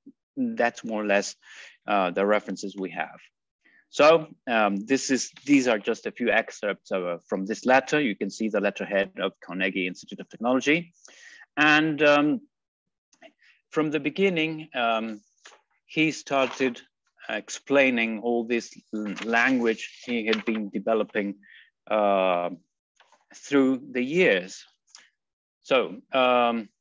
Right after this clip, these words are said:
in his explanatory letter, he addresses the importance of what he called the fundamental medium of any art composition, that space, and he, he, uh, it could be either negative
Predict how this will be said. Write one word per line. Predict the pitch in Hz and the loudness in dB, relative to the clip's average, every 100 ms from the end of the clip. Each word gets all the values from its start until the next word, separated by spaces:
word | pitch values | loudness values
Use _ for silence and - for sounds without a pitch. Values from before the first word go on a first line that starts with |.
| _ _ - | _ _ -6
in | 131 | -4
his | 123 123 123 | -2 -4 -6
explanatory | - - 143 135 - 127 123 123 120 101 | -8 0 2 2 0 0 2 2 0 -2
letter, | 123 131 - | -2 -2 -2
he | 127 - | -8 -8
addresses | 113 135 120 139 | -4 -2 -2 -6
the | 107 | -6
importance | 104 - 120 - 113 107 | -8 -2 -2 -2 -6 -4
of | 113 101 | -4 -4
what | 98 98 101 | -2 -4 -4
he | - 110 - | -8 -10 -4
called | 123 110 110 - _ - - - - | 0 0 -4 -10 _ -20 -20 -18 -6
the | 120 | -6
fundamental | - 170 147 139 139 131 135 | -2 0 0 -2 -4 -4 -4
medium | 127 131 123 120 120 127 - | -2 0 0 -2 -4 -8 -8
of | 117 104 - | -10 -10 -6
any | 123 143 262 135 | -2 0 0 -2
art | 120 113 - - | -2 -4 -4 -6
composition, | 123 120 123 107 113 - 98 90 _ _ _ _ - | -2 -2 -4 -4 -4 -4 -8 -10 _ _ _ _ 0
that | 113 - - | 0 0 -8
space, | - - - 156 202 202 - - | -10 -2 4 4 4 0 -10 -8
and | 120 123 123 120 | -2 0 0 -2
he, | 135 127 127 120 - _ | 0 2 2 -2 -8 _
he, | - 98 - - | -14 -12 -12 -14
uh, | 107 - _ | -14 -16 _
it | 131 - | -6 -2
could | 120 | -2
be | 120 113 107 - _ _ _ _ _ _ _ | 2 0 0 -4 _ _ _ _ _ _ _
either | 123 135 139 113 95 139 | -2 0 2 0 -2 -4
negative | 127 131 127 117 - 110 | -2 0 0 -4 -4 -6